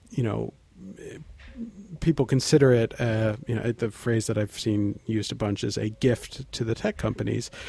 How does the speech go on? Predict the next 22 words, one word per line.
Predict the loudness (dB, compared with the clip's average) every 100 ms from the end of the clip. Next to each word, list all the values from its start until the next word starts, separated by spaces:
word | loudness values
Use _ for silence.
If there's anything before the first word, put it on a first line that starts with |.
| -14 -4
That's | 0 4
not | 4 2 _ 0
really | 6 6 6
accurate. | 4 2 2 0
It | 0
has | 0 0
really | 0 0
been | 0 0 0 -2
a | -4
gift | -2 -2 -2
to | -6
sort | -4 -4
of, | -4 -8 -14 _ -20 -20 -8
you | -4
know, | -4 -4
the | -6 -6
public's | -2 0 0 0
ability | 2 4 4 4 0
to | 0
use | 4 10 10 10
the | 6 2
internet. | 2 -2 -6 -6 -10